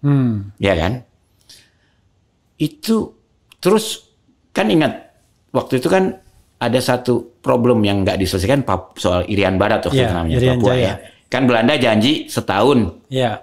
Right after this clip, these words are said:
Speaker 2: Kemudian lah. Tapi
Speaker 1: Iya.
Speaker 2: ternyata Belanda tuh sebenarnya pengen membuat Irian Barat menjadi
Speaker 1: Hmm.
Speaker 2: wilayah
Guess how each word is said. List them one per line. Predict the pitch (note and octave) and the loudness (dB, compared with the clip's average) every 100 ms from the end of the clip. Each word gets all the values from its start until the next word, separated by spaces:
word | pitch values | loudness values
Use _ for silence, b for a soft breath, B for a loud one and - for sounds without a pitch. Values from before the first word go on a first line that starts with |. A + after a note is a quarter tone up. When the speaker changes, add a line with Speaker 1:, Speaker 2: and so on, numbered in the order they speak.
| _ | _
Speaker 2:
Kemudian | - G2 F#2+ A2+ A#2 | -6 -2 2 2 2
lah. | F#2 D#2 - | 0 -4 -8
Tapi | - A#2 B3 | -2 0 0
Speaker 1:
Iya. | - | 0
Speaker 2:
ternyata | B2 F#2+ C3 F#3 | 0 0 -2 0
Belanda | G#2+ F#2+ C3 | 0 2 0
tuh | F#3 | 0
sebenarnya | E3 C#3 F3+ | 0 0 0
pengen | A#2 C3 | 2 2
membuat | D3+ A#2 G2+ G#2 | 2 2 0 -2
Irian | - G2+ G2 | -2 -2 -2
Barat | F#2 G#2 D#3 | 0 0 0
menjadi | B2 G2 F#2+ C#3 C3+ | -2 -2 -2 -2 -2
Speaker 1:
Hmm. | B2 A2+ G2+ - | -4 -6 -10 -4
Speaker 2:
wilayah | G2+ F#2+ G2 G2+ F#2+ - | 0 2 2 2 0 -6